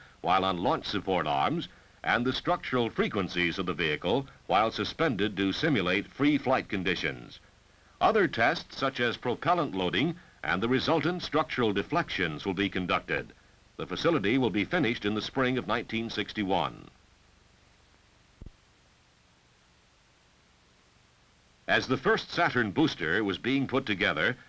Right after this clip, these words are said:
in the Fabrication and Assembly Engineering Division, hundreds of engineers and technicians were at work in other Marshall shops and laboratories, building and testing the many complex components which go into the great space vehicle.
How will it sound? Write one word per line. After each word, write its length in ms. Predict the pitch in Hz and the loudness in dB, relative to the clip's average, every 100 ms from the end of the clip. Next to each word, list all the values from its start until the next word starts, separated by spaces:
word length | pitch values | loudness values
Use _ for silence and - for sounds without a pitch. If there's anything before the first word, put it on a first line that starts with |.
| - | -8
in 140 | 87 107 | -4 -4
the 80 | |
Fabrication 880 | 98 143 113 107 - 160 - 95 120 | -2 -2 0 -2 0 -2 -2 -2 0
and 180 | 95 87 | 0 0
Assembly 500 | 87 - 139 104 101 | -2 -2 -2 0 2
Engineering 480 | 107 87 98 127 92 | 0 0 0 2 0
Division, 520 | 80 78 78 107 151 - - - _ | 0 -2 0 0 0 -4 -18 -20 _
hundreds 420 | 147 226 214 185 | 0 2 0 0
of 100 | 180 | 0
engineers 720 | 180 170 151 117 95 120 143 | 0 0 2 4 4 2 0
and 120 | 117 98 | -2 -2
technicians 720 | 131 - 117 - 92 107 90 | -2 0 -2 0 -2 -2 -2
were 160 | 107 | 0
at 120 | 95 | 0
work 260 | 87 170 175 | 0 0 0
in 80 | 151 | 0
other 300 | 165 110 90 | 0 2 2
Marshall 420 | 87 123 - 101 | 2 0 2 0
shops 440 | 95 117 117 - 110 | 0 2 2 0 -2
and 100 | 101 | 2
laboratories, 800 | 98 92 90 92 82 60 55 - - - _ _ | 2 2 2 2 2 0 -4 -14 -20 -20 _ _
building 460 | 120 156 156 196 185 | 2 4 4 2 0
and 220 | 135 131 | 0 0
testing 460 | 151 139 110 139 | -2 -2 -2 0
the 100 | 135 | 0
many 320 | 104 139 156 147 | 0 0 0 0
complex 640 | - 180 170 135 151 - | 2 2 2 0 -2 -2
components 760 | 127 117 170 156 90 67 - - - - | -2 0 2 2 2 -2 -10 -18 -20 -2
which 240 | 101 95 | -2 0
go 200 | 135 170 | 2 4
into 220 | 165 123 | 4 2
the 120 | 95 90 | 0 0
great 300 | 104 131 - | 0 0 -2
space 340 | - 117 110 | -2 -2 0
vehicle. 640 | 92 95 73 78 64 50 | 0 0 0 -2 -6 -8